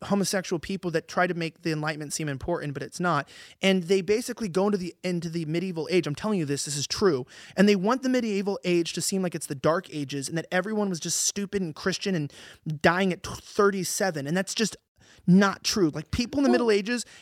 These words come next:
Speaker 1: created two hundred year, um, you know, construction projects.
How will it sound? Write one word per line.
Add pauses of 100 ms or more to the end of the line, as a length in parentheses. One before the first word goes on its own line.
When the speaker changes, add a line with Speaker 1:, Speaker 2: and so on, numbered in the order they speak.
(140)
Speaker 1:
created
two
hundred
year, (340)
um, (100)
you
know,
construction
projects.